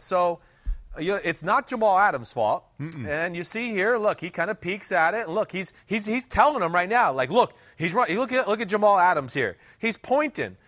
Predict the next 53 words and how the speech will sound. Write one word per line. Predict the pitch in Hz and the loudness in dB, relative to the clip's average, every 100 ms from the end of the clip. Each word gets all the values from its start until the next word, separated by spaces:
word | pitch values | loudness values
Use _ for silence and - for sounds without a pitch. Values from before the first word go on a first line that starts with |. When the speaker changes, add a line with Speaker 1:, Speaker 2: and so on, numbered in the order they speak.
| - | -8
Speaker 1:
He's | 220 | -6
kinda | - 277 262 | -2 -2 -2
trying | - 233 | 0 0
to | 196 | 0
tell | 220 202 | 0 0
the | |
corner, | 165 240 247 165 | 0 -4 -2 -2
like, | 147 131 - - - - | 0 -2 -4 -20 -20 -8
"Watch | 233 240 - | -4 -2 0
out, | 285 277 | 0 0
the | 165 | -2
guy's | 208 247 247 214 | -2 0 0 2
going | 247 254 254 208 | 2 2 0 -4
deep. | 254 294 - - | -2 -2 -6 -10
Like, | 156 180 175 | -6 -4 -4
it's, | 220 185 - _ _ | -6 -6 -12 _ _
it's | 214 - | -2 -2
back | 147 240 262 | 0 0 0
to | - | -6
your | 226 220 285 | -4 -2 0
area." | 247 190 147 117 95 - _ | 0 0 -2 -4 -8 -12 _
You, | 147 233 | -4 -4
you | 175 | -2
know, | 185 185 208 - | 0 0 0 -4
and | 170 | -4
you | 190 233 | -4 -4
see | 269 | -6
Quandre | 262 - 233 240 233 240 185 | -6 -6 -2 -2 -2 -4 -4
Diggs | 135 269 240 196 | -6 -8 -6 -4
over | 175 156 | -4 -4
here. | 147 147 151 165 | -6 -4 -2 -4
I | 143 | -6
think | - 254 | -8 -12
this | - | -14
is | 131 120 | -12 -8
Diggs. | 135 147 | -6 -6
Maybe | 151 190 | -8 -10
he's | 180 170 | -10 -10
a | 151 | -8
little | 147 135 | -6 -6
deeper. | 117 110 104 117 107 - _ _ | -6 -10 -8 -8 -8 -12 _ _
Um, | - 139 135 131 131 | -4 -2 -2 -4 -10
let | - | -18
me | 170 | -16
see. | - 110 | -10 -8
I | 101 | -8
just | 127 | -12
wanna | 123 | -14
make | 107 107 | -12 -12
sure | - 110 | -10 -10
that | 107 | -10
is | 110 104 | -10 -12
him. | 104 104 | -14 -14